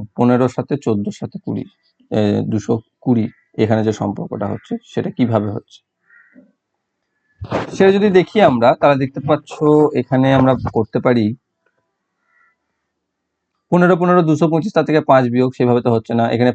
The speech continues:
পাঁচ আর চারে গুণ করে কুড়ি, এইদিকে হচ্ছে, কিন্তু তারপর এটা তো আর মিলবে না। এখান থেকে আমি একটা রিলেশন প্রথমে খুঁজেছিলাম যে এর দ্বিতীয় পদ আর এর দ্বিতীয় পদের গুণফল, যেটা বসেছে এখানে, আর এর প্রথম পদ আর এর প্রথম পদের যোগফল, যেটা বসেছে এখানে, কিন্তু তারপর এগুলো তার মিলছে না এটা।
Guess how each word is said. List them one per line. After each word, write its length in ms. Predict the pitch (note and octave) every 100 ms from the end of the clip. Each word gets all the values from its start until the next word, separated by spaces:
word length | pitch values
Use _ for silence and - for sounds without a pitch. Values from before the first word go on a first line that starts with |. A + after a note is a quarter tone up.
| -
পাঁচ 180 | A#2+ A#2
আর 80 | A#2+
চারে 180 | C3 A#2+
গুণ 200 | A2 A2+
করে 180 | A2+ A#2 A2+
কুড়ি, 200 | A#2 A2+ A2+
এইদিকে 260 | A2+ A2 G#2+
হচ্ছে, 200 | A2+ A2+ A2+
কিন্তু 140 | A2+
তারপর 260 | G#2+ G#2+ A2
এটা 140 | G#2+
তো 60 | G#2
আর 80 | G#2+ G#2+
মিলবে 180 | G2+ G2+
না। 100 | G#2 - _ -
এখান 180 | C#3+ F3
থেকে 140 | E3+
আমি 100 | E3
একটা 140 | D#3+ D#3+
রিলেশন 280 | D3 C#3+ C3+
প্রথমে 220 | C3 C3
খুঁজেছিলাম 360 | C3 B2+ A#2+ G#2 G#2 _ _ _ -
যে 100 | B2 C3+
এর 80 | C#3+
দ্বিতীয় 260 | C3+ C3+ C#3+
পদ 180 | C#3+ C#3
আর 100 | C#3
এর 100 | B2+
দ্বিতীয় 260 | A#2 C3+ B2+
পদের 200 | C3 C3
গুণফল, 400 | A2+ B2 B2 C#3+ D3+ F3+
যেটা 140 | A2
বসেছে 260 | A2+ A2+ A#2
এখানে, 240 | G#2+ A#2 B2+ _ _ _ _ _ _ _ _ _ _ _ _ _ _ _
আর 140 | - A2+
এর 120 | A#2+
প্রথম 280 | A#2 A#2 D3 C3+
পদ 140 | C3+ B2+
আর 100 | B2+
এর 100 | A#2
প্রথম 180 | A2 C3 B2
পদের 220 | A#2+ A#2
যোগফল, 440 | A2+ A#2 - A2 A2+ - _ - A2
যেটা 160 | G#2 G2+
বসেছে 280 | G#2 A2 G#2+
এখানে, 220 | G#2+ G#2+ - _ _ _ _ _ _ _ _
কিন্তু 140 | D3 C#3
তারপর 280 | C#3 C3+ C3
এগুলো 180 | B2 A#2+
তার 140 | A2+
মিলছে 240 | A#2+ B2 B2+
না 60 | B2
এটা। 140 | A#2